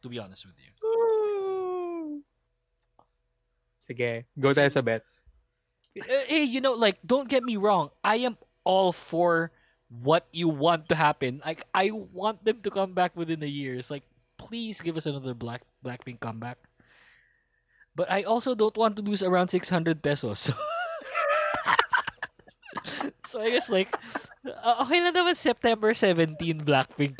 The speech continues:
Speaker 1: is. <laughs> And then, sige, I will, I will give you the benefit. If they debut anytime in September next year, or they come back rather,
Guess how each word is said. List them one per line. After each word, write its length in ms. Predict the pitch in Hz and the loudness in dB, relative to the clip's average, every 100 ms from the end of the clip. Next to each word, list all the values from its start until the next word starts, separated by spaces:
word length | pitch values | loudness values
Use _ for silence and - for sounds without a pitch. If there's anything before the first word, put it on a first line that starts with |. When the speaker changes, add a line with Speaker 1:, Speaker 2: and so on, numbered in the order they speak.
| 117 | -4
Speaker 1:
is. 240 | 120 - 453 | -2 -2 -4
<laughs> 80 | - - 466 - - 605 - 698 453 - 466 _ - - _ _ _ _ - _ - - - - - _ - | -4 -2 -2 -2 -6 -8 -8 -10 -10 -2 -4 _ -12 -12 _ _ _ _ -20 _ -12 -12 -12 -6 -6 _ 0
And 80 | |
then, 80 | 196 185 | 4 4
sige, 200 | 185 165 | 2 0
I 220 | - 175 196 | 2 4 6
will, 240 | 202 190 - | 6 4 4
I 160 | 175 180 | 6 8
will 180 | 185 | 8
give 220 | 175 160 151 | 6 4 2
you 80 | |
the 100 | 143 | 2
benefit. 460 | 131 127 120 - 107 - _ - - - - _ - | 2 0 0 -4 -6 -8 _ -20 -20 -20 -20 _ 2
If 440 | 196 220 - - | 4 4 -2 -10
they 560 | 135 165 170 165 131 _ _ _ _ 151 | -4 2 2 0 -6 _ _ _ _ -10
debut 640 | 139 156 170 143 143 147 | 0 2 2 -2 -4 -2
anytime 560 | 143 143 147 143 135 139 | -4 -4 -6 -4 -4 -6
in 160 | 127 | -12
September 560 | - 123 - 120 110 110 | -10 -10 -6 -4 -4 -6
next 360 | 101 - - | -8 -12 -14
year, 200 | 101 90 | -14 -14
or 200 | - 151 | -2 0
they 160 | 123 143 | 0 -2
come 240 | - 139 | 0 0
back 200 | 123 117 | 0 -2
rather, 320 | 110 104 101 | -4 -8 -10